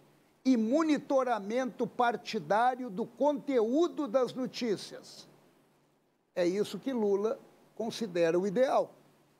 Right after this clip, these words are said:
Além disso, por lá, não pode ser usado Facebook, Netflix, Instagram e nem o Google. O aplicativo único da China é o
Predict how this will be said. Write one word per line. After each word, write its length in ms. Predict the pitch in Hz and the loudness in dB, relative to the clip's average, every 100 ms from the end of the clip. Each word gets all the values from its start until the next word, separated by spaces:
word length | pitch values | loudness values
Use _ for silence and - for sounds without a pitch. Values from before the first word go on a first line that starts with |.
| _ _ _ | _ _ _
Além 300 | 180 196 226 | -2 0 0
disso, 400 | 180 196 262 - | 0 0 0 -2
por 280 | 185 180 147 | -4 -4 -2
lá, 360 | 151 202 240 - - _ _ _ _ _ _ _ _ - | 2 2 2 -2 -12 _ _ _ _ _ _ _ _ -8
não 120 | 180 | -6
pode 380 | - 214 226 - | 0 0 0 -2
ser 240 | 262 240 | 0 0
usado 420 | 233 180 208 196 | 0 0 2 2
Facebook, 1000 | - 190 175 - 220 180 220 202 - 202 - - _ | -2 -2 -2 -2 -4 0 0 -2 -4 -8 -8 -16 _
Netflix, 1080 | 160 165 - 160 - 208 220 208 - - - - - - | -4 -2 -2 -8 -2 2 2 0 -4 -12 -12 -18 -16 -10
Instagram 800 | 165 - 190 170 190 202 208 - - - | -4 2 2 2 2 2 2 -2 -10 -2
e 80 | 247 | 2
nem 160 | 330 | 4
o 80 | 339 | 4
Google. 400 | 302 302 190 127 - - - _ _ _ _ _ | 4 2 2 -4 -8 -20 -20 _ _ _ _ _
O 80 | 175 | 0
aplicativo 760 | 180 247 254 226 - 302 262 | 0 0 0 0 2 2 4
único 420 | 262 330 311 285 247 | 4 4 2 0 0
da 160 | 233 | 0
China 400 | - - 285 269 | 0 0 2 4
é 140 | 262 254 | 4 2
o 220 | 240 | 0